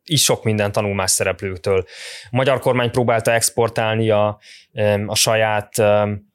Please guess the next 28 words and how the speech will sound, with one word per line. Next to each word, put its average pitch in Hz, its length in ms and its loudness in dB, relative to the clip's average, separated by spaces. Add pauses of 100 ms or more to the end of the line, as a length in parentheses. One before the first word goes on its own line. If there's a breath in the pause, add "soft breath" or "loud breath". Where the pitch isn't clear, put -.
(160)
ö, 107 300 0
népszavazási 120 760 2
kezdeményezését, 107 960 0
ugye 98 180 -2
Lengyelországban 98 720 0
az 95 60 -2
előző 92 260 -4
választáson, 110 520 0
ami 104 140 0
nem 107 140 0
lett 104 140 0
sikeres. 104 320 -2
Tehát, 117 160 -2
hogy 120 100 0
van, 165 340 2
van 156 180 2
egy 151 120 2
nagyon 135 320 2
erős, 110 460 2
öm, 104 320 2
odafigyelés 117 840 0
egymásra, 101 460 -2
egymásra 117 380 0
való 104 220 0
figyelés, 101 440 -2
egymástól 110 460 -2
való 98 220 0
tanulás, 101 560 -2